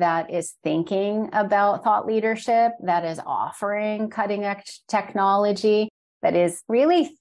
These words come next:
thinking about working with you to help you grow. And that is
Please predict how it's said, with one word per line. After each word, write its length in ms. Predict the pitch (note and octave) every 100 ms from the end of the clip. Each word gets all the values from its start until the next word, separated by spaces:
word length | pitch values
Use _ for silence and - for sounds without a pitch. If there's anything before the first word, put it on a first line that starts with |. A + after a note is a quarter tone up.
| -
thinking 500 | G#3 A3+ A#3+ C4 A#3+
about 400 | F#3+ G3 F#3+ F3+
working 600 | F#3 F#3 F#3+ F3+ E3 D#3
with 340 | F3 F3+ - -
you 520 | G3 G#3 A#3+ C#4+ F4+ - _ _ -
to 160 | A#3
help 260 | G3+ G#3 G#3
you 100 | G3+
grow. 400 | F#3+ G3+ - D#3 -
And 260 | F3 F3 F3
that 260 | F#3 F#3
is 320 | F3+ G3+ A#3+